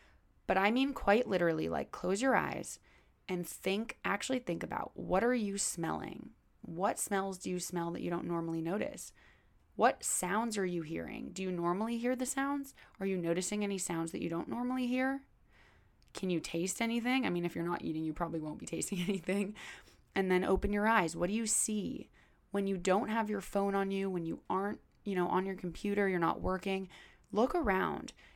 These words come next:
And I encourage this to be kind of a walk. Taking a morning walk in the neighborhood without your phone can be so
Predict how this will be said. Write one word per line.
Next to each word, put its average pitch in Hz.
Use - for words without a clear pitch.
And 208
I 233
encourage 233
this 185
to 190
be 185
kind 175
of 170
a 165
walk. 156
Taking 220
a -
morning 190
walk 170
in 170
the 170
neighborhood 180
without 165
your 160
phone 175
can 175
be 160
so 185